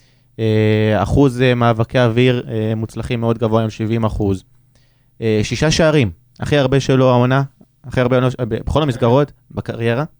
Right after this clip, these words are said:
העונה הכי טובה כביכול. אה, דריבלים, אה, בלם, חמישים וחמישה דריבלים, זה, זה מספר מאוד מאוד, אה, גבוה.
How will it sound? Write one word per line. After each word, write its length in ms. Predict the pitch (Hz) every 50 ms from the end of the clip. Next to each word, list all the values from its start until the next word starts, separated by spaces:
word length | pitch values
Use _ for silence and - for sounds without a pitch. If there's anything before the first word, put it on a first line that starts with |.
| _ _ -
העונה 360 | 98 98 82 92 98 107 117 113
הכי 140 | 101 -
טובה 220 | 98 - 92 98 101
כביכול. 320 | - 113 117 120 147 - - _ _ _ _ _ _ _ _ _ _ _ _ _ _ -
אה, 640 | 120 117 113 117 113 113 113 113 113 113 113 113 113 104
דריבלים, 580 | 110 120 127 156 160 165 165 151 143 110 92 90 - _ _ - -
אה, 280 | - 104 104 101 98 95
בלם, 400 | 95 107 113 139 151 127 101 85 87 - _ _ _ -
חמישים 320 | - 117 113 110 143 139
וחמישה 300 | 127 127 123 120 - 131
דריבלים, 480 | 120 127 135 147 139 147 143 147 143 127
זה, 280 | 113 117 117 113 110 110
זה 400 | 107 107 110 110 107 107 107 107
מספר 520 | 107 110 - - - 131 135 135 123 120 - - - _ _ _ _ _ _ -
מאוד 380 | 113 110 117 123 135 139 131 123
מאוד, 280 | 123 120 120 113 113 113
אה, 140 | 107 101
גבוה. 400 | 95 101 98 92 120 139 165 -